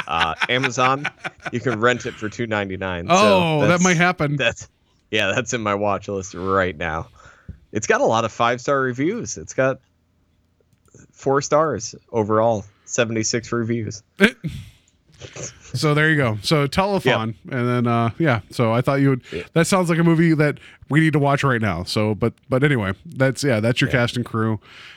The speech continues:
Speaker 2: Um,
Speaker 1: Ever-, everyone, pause the podcast. We're gonna go watch it,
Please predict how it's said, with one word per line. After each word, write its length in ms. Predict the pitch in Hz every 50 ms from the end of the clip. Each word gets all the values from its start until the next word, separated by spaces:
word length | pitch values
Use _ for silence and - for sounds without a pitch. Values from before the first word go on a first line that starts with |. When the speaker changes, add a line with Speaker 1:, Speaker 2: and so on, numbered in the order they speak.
| _ _ _ -
Speaker 2:
Um, 440 | 92 104 104 104 104 104 104 101 95
Speaker 1:
Ever-, 300 | - - 135 113 147 156 - -
everyone, 420 | 123 135 135 131 151 147 143 135 - _ - - - _ _ - 110 -
pause 260 | - 131 131 143 135
the 80 | 170
podcast. 560 | 165 - 156 123 117 113 - 113 113 117 - -
We're 120 | 113 113
gonna 140 | 120 127 127
go 120 | 127 135 135
watch 320 | 131 123 110 104 104 -
it, 200 | 110 107 110 -